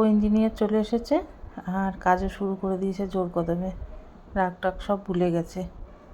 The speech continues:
বাচ্চাদের এটাই, একটুখানি রাগ হবে আবার একটু পরে নিজেই ঠিক হয়ে যায়। কি মনোযোগ দিয়ে কাজ করে দেখুন। খুব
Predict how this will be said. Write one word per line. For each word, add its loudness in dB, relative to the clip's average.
বাচ্চাদের 0
এটাই, 0
একটুখানি -2
রাগ 6
হবে 2
আবার 6
একটু -8
পরে 0
নিজেই 2
ঠিক -2
হয়ে 2
যায়। -2
কি -6
মনোযোগ 0
দিয়ে -4
কাজ 0
করে -2
দেখুন। -6
খুব -12